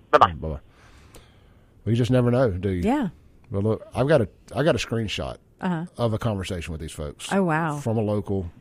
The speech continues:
Speaker 2: child.
Speaker 3: Yeah,
Speaker 2: This is
Speaker 3: and do
Speaker 2: from
Speaker 3: you
Speaker 2: a
Speaker 3: see
Speaker 2: parent.
Speaker 3: how absolutely, like, prolific this is? We can
Speaker 2: Mm-hmm.
Speaker 3: talk about it, and we've got stuff coming in about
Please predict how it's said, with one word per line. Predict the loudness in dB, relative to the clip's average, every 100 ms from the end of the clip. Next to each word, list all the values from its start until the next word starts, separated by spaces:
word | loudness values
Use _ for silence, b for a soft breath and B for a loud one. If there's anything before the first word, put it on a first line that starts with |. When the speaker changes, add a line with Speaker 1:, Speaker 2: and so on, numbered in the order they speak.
| -12
Speaker 2:
child. | -8 -8 -10 -16 _
Speaker 3:
Yeah, | 2
Speaker 2:
This | 6
is |
Speaker 3:
and | 6
do | 8
Speaker 2:
from |
Speaker 3:
you | 6
Speaker 2:
a |
Speaker 3:
see | 6 6
Speaker 2:
parent. | 6
Speaker 3:
how | 6 6 6
absolutely, | 4 4 4 -2 2 2 4 2
like, | 4 2 0
prolific | 0 2 2 0 -2 -2
this | -2 0
is? | 0 2
We | 0
can | 0
Speaker 2:
Mm-hmm. | 0
Speaker 3:
talk | 2 0
about | 2 2
it, | 4
and | 2
we've | -2
got | 0 -2
stuff | 0 -2 -2
coming | -4 -2
in | -2 -2 -4 -6 -6
about | -2 -2 -2